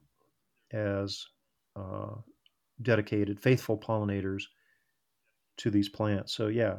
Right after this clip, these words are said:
the bats are, the bats are amazing. Uh, what, what, um,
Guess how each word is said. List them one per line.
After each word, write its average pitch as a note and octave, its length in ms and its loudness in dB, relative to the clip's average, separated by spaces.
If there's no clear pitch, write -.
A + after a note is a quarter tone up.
the G#2+ 80 -4
bats A2+ 400 2
are, F#2+ 260 -6
the F#3 140 -8
bats A2 320 2
are G2+ 100 0
amazing. G2 540 -4
Uh, G2+ 240 2
what, A#2 300 4
what, A2 520 -2
um, G2 300 -2